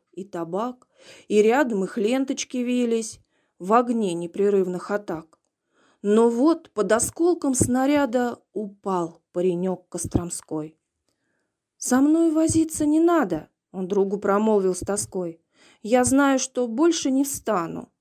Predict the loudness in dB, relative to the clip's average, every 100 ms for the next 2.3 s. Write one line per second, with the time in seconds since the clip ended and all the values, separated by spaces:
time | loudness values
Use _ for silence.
0 | _ -8 -4 -4 2 2 0 -6 -12 -8
1 | -6 -4 -2 -2 2 2 2 0 -2 -4
2 | -12 -12